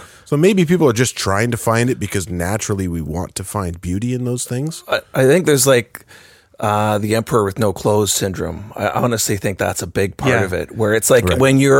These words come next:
Speaker 2: around artists, you're in proximity to art culture, the worst thing you can say is that I, that
Speaker 3: I don't
Speaker 2: doesn't
Speaker 3: get
Speaker 2: seem
Speaker 3: it.
Speaker 2: beautiful to me, <clears throat> um, because immediately you are identifying yourself as, like, yeah, boor,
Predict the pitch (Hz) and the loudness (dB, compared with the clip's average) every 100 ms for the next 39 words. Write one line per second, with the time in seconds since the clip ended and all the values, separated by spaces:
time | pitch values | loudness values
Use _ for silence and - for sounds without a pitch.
0 | 113 120 113 127 139 147 143 - 117 113 | 4 2 2 2 2 2 2 2 2 2
1 | 120 120 - - 120 120 107 117 - 123 | 2 0 -2 -2 2 4 4 0 0 -2
2 | 110 - 131 120 123 123 - 104 104 - | 0 0 0 2 0 -2 -2 0 0 -2
3 | 107 104 - 127 165 - - - - - | 0 0 0 2 2 -2 -20 -20 -20 -20
4 | _ _ - 117 117 139 156 151 - - | _ _ -2 0 2 4 6 4 2 2
5 | 143 139 131 127 - 113 - 117 120 117 | 2 2 0 0 -2 0 2 2 4 4
6 | 101 - 107 98 117 120 - - - - | 2 2 0 2 0 -2 -6 -20 -20 -20
7 | - _ 120 127 131 123 127 156 160 120 | -20 _ 0 4 4 4 4 4 4 4
8 | 156 185 127 101 - 101 87 - - - | 4 4 2 -2 -2 -2 -2 -4 -8 -6
9 | 135 - - 123 123 120 117 113 104 - | -4 -4 -4 0 2 4 4 2 -2 -4
10 | - 120 - 131 120 123 120 151 170 151 | -2 0 4 4 4 2 2 4 4 4
11 | 117 117 120 110 120 120 117 110 104 117 | 2 2 2 0 0 2 4 4 2 0
12 | 120 - 117 110 104 101 - 107 98 - | 0 0 0 0 -2 -2 0 2 2 0
13 | 101 - 101 95 117 98 98 107 95 78 | -2 2 0 0 0 0 0 0 2 -2